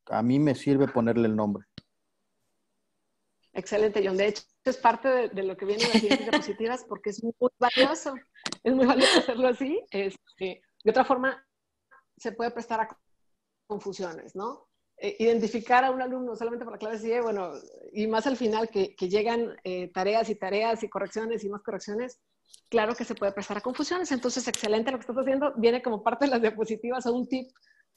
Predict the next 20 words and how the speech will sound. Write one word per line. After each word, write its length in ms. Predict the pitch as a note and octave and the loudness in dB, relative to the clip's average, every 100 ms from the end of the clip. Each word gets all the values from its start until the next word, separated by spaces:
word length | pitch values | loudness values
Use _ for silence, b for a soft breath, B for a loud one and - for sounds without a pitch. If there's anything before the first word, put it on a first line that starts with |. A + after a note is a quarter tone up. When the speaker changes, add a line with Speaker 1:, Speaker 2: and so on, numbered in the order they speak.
| _ - | _ -8
Speaker 2:
en 120 | G3 | -2
las 120 | G3+ | -2
diapositivas 600 | F#3+ F#3+ F#3+ G3+ G3+ G#3 | -2 -4 -4 -2 2 0
siguientes. 640 | G3+ G3 F3+ E3 D#3+ E3 - B B B B - | -2 -4 -4 -6 -10 -16 -20 B B B B -6
Eh, 220 | G#3+ - | -6 0
¿pudiéramos 380 | A3+ A#3 D4 D4+ | 6 6 4 -4
avanzar, 320 | A3+ A3+ C4 | -6 -6 -8
Cari, 220 | C4 C4 | -4 -4
por 180 | C4 B3+ | -6 -10
favor, 240 | - B3+ | -10 -8
a 60 | C4 | -6
la 80 | C4 | -6
siguiente? 420 | B3+ C4 C4+ E4+ - _ _ _ - - - _ _ _ _ _ _ _ _ - _ _ _ _ - B B B | -6 -8 -8 -12 -14 _ _ _ -20 -20 -20 _ _ _ _ _ _ _ _ -20 _ _ _ _ -20 B B B
Ok, 240 | - C4+ F#3+ - - | 4 6 6 2 0
entonces, 500 | A3 G#3 E3+ - - _ _ _ _ _ _ _ | -2 -2 -4 -6 -12 _ _ _ _ _ _ _
¿cómo 220 | D#4+ G4+ | 4 6
quedaría 240 | F#4 C#4 | 6 4
un 80 | C#4 | 2
portafolio 520 | E4 - - C4 D4 D4+ - _ | -4 -6 -6 -4 -4 -6 -14 _
ya 280 | G#3+ B3 C4 | -4 -2 -2